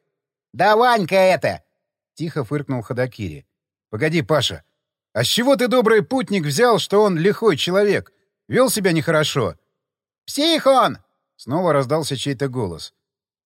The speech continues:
«Миша, ну-ка, хавальник прикрой!» — рыкнул назад старший.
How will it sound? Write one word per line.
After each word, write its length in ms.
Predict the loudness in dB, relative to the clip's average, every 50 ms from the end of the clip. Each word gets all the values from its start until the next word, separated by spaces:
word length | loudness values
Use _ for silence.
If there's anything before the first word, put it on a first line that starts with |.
| _ _
«Миша, 420 | -2 0 0 0 0 0 0 0
ну-ка, 460 | 0 0 2 2 2 2 2 2 -2 -6
хавальник 480 | -8 -4 0 0 2 2 2 0 -2 -2
прикрой!» — 480 | -2 -2 2 2 4 4 2 2 -2 -6 _ _ _ _ _ _ _ _
рыкнул 400 | _ -8 -8 -8 -6 -4 -4 -4
назад 340 | -4 -4 -2 -2 -4 -4 -6
старший. 500 | -6 -4 -4 -4 -4 -6 -10 -14 -16 -20